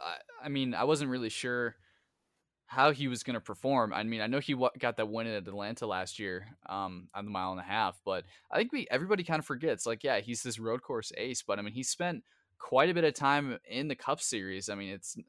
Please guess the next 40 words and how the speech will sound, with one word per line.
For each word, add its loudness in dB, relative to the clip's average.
you -8
know, -2
he -4
probably 4
has 0
mo-, -6
obviously, 0
I 0
think -10
he -6
has -2
more 2
and -6
a -2
better 2
feel 0
and -6
experience -2
at -6
the -8
ovals 0
than -6
road 2
courses, -4
um, -2
'cause -14
obviously -6
that's -4
just -8
what -8
the -10
majority -4
of -8
the -14
schedule -2
is. -4
So -6
we -4
kinda 4
forget 0